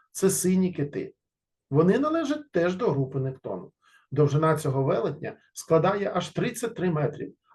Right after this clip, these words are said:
а вага — сто шістдесят тонн. Кожного дня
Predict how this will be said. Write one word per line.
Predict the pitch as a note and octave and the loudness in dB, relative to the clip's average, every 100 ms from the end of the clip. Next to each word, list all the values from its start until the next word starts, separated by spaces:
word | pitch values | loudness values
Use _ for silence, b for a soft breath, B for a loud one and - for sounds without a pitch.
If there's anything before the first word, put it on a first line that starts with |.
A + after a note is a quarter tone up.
| b | b
а | D3+ | 2
вага — | C3+ A#2+ F#3+ A3+ - _ | 2 0 -2 -4 -10 _
сто | - - E3+ | -14 -4 -2
шістдесят | E3+ C#3+ B2 C3 - C3 - | -2 -4 -4 -4 -2 -2 -2
тонн. | C3+ G#2+ - _ _ _ _ _ | -6 -6 -10 _ _ _ _ _
Кожного | F3+ F#3+ D3 D3+ C#3 | 4 4 4 2 2
дня | C3+ F#3 A3 C#3+ | 0 -2 -2 -6